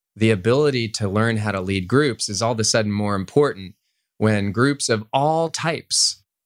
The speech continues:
need to figure out how to create more value together, whether it's solving problems or learning to help people individually or collectively, whatever it is. So a little bit of luck, a little bit of skill in doing what we did well. But it gets us to today. And I keep asking the question,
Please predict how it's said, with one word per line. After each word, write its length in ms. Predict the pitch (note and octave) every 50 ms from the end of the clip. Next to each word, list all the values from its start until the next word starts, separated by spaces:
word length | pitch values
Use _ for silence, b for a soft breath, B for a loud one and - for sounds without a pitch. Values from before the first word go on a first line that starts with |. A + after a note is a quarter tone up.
| _ _
need 460 | A#2+ G#2+ G#2+ A2 A#2 C3+ D3 D3 C#3+
to 80 | C3 B2+
figure 380 | A2 - - D3 C#3 B2+ A#2+
out 240 | B2 D3+ E3 C#3+ A#2
how 120 | G#2+ A2+ A#2
to 100 | A#2 A2
create 280 | - - B2+ C3 A#2+
more 200 | B2 B2+ C3+ C#3
value 400 | A#2+ A#2 B2+ C#3 E3 E3+ D#3 C#3+
together, 360 | A#2 G#2+ G2 F#2+ F#2 F2 F2+
whether 240 | F#2 G2+ G#2+ A2+ A#2
it's 140 | A2+ G#2+ -
solving 380 | - B2+ B2+ C#3 B2+ C3 B2 A2
problems 520 | - B2 B2+ C3 C3 D3 C#3+ C#3 B2+ A2
or 100 | G#2+ G#2+
learning 360 | G#2 A2 A#2+ B2+ C3+ B2+ B2
to 60 | A#2+
help 200 | A2 A#2 B2+ -
people 280 | - C3 A#2+ - B2 B2
individually 600 | A#2+ A#2 A2 G#2+ A#2 A#2+ A#2+ A#2 B2 B2 C3 B2+
or 80 | A2+ G2+
collectively, 540 | - - A2+ A2+ A#2 - C3 A#2+ B2 B2+
whatever 300 | A#2+ A2+ A2 A2 G#2+ A2
it 80 | A2+ A2
is. 180 | A2+ A2+ G#2+ -
So 220 | - A#2 A2 G#2
a 60 | F#2+ - _ _ _ _ _ _ _ _ -
little 140 | D#3+ F3 F3+
bit 120 | F3+ F3+
of 80 | F#3 C3
luck, 280 | A2 G#2+ G#2+ G#2+ - _ _ _ _ _
a 40 | -
little 180 | C3+ C3 C3+ C3
bit 180 | B2 C3+ B2
of 220 | B2 A#2+ G#2+ A2 - _
skill 440 | - - - - - B2 A#2 A2+ A2+
in 120 | G#2+ G2+
doing 240 | F#2 G#2+ G#2+ A2 A2
what 140 | G#2 G#2 -
we 100 | G#2+ G2+
did 180 | F#2 G#2+ F#2+
well. 440 | F#2+ G2+ G#2+ G#2 G2+ F2+ F2 E2+ - _ _ _ _ _ _ _ _ _ _ _ _
But 100 | - A#2+
it 120 | A#2+ - G#2
gets 260 | C#3+ D3 - - -
us 200 | E3+ E3+ - -
to 160 | - B2 A2
today. 640 | A2 - - A2 F#2 G2+ F#2+ E2+ D2+ - G#2 A2+ - _ _ _ _ _ _ _ _
And 240 | A#2 A#2 A#2+ A#2 A#2
I 100 | A#2 A2+
keep 440 | A2 - - - - G#3 G#3+ G#3+ -
asking 440 | C3+ C3 C3 - - - A#2+ A2+ A2
the 60 | G#2
question, 640 | G2+ - A#2 G#2+ G#2+ G2 - - G2 F2+ F2+ F2+ G#2